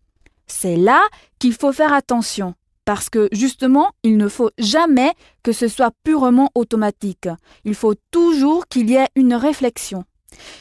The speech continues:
Et puis, dans votre phrase, il y aura d'autres éléments qui devront être pensés pas à pas.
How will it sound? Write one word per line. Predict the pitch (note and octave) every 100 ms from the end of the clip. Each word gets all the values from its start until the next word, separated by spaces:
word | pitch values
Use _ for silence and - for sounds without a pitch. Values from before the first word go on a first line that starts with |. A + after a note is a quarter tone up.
| _ -
Et |
puis, | E3+ - E4 F4
dans | G#3 G3
votre | G3+ B3 -
phrase, | G3 - D#4+ F4+ A#3 G3+ - - -
il | A3+
y | A3
aura | G#3+ A3 G3+
d'autres | G3+ G3 A#3 A#3 G#3
éléments | G#3+ G#3 C4 F4+
qui | - G#3+
devront | G3 F#3+ G3+
être | A3 A#3 -
pensés | G3+ G#3 G3+ - D4+ C#4+ -
pas | G3 A#3+
à |
pas. | - G#3